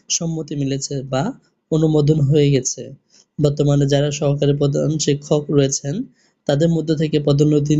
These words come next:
দিয়ে সহকারী প্রধান শিক্ষকের পদ শতভাগ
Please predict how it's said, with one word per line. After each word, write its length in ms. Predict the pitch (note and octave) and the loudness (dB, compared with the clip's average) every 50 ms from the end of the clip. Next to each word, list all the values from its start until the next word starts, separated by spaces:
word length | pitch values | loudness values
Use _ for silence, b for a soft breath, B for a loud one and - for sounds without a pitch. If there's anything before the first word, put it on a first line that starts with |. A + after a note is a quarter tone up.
| D3 C#3 | 0 2
দিয়ে 260 | D3 C#3+ C#3 C#3+ F3+ C4 - - _ _ _ _ _ _ _ - - - - | 2 2 4 4 2 0 -2 -4 _ _ _ _ _ _ _ -8 -6 -4 -4
সহকারী 540 | - - E3+ D3+ F3 F#3 F3+ F#3 E3+ D#3+ D#3+ | -4 -6 -4 -2 -2 -4 -2 -4 -4 -4 -4
প্রধান 280 | D#3+ - D3 D3+ D3+ D3 | -2 0 0 2 2 0
শিক্ষকের 420 | C#3+ D#3 C#3+ C#3+ D3+ C#3+ D3 C#3+ C#3+ | 0 0 0 2 4 4 4 4 4
পদ 160 | D3 D3 D3 D3 D3 | 2 0 0 0 -4
শতভাগ 540 | - - E3 D3+ C#3+ D3+ C#3+ C#3+ D3 D#3+ | -4 -4 -4 -2 -4 -4 -4 -4 -6 -8